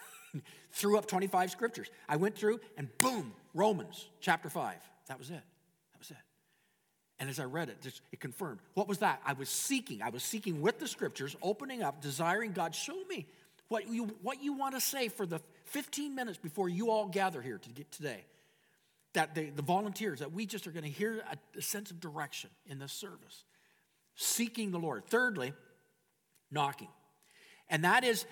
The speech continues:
after you get a sense of direction, then you knock on that door. And Luke chapter eleven, verse five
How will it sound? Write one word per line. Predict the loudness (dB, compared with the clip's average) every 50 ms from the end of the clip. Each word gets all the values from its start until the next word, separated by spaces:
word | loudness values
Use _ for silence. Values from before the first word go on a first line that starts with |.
| 0 4
after | 6 6 6 4 2 -2
you | -2 0 0 2
get | 4 4 4 4
a | 4
sense | 4 4 4 4 4 4 2 -2
of | -4 -2
direction, | -2 0 2 4 2 2 2 -2 -6 -6 -8 -10 -12 -16 -2 2
then | 2 4
you | 4 4 4
knock | 4 6 6 6 4 4 0
on | -2 0
that | 0 0 0 0 0 -2
door. | -2 0 -2 -2 -6 -10 -16 -20 _ _ _ _ -20 -20 -20 _ _ _ _ _ _ -2
And | 0 0 2 0 2
Luke | 4 4 4 4 4 2
chapter | 2 2 4 2 2 2 0 2 2
eleven, | 4 6 6 6 4 2 0 -2
verse | -2 -2 -2 -2 -4
five | -2 2 2 4 4 4 2 0 -2 -6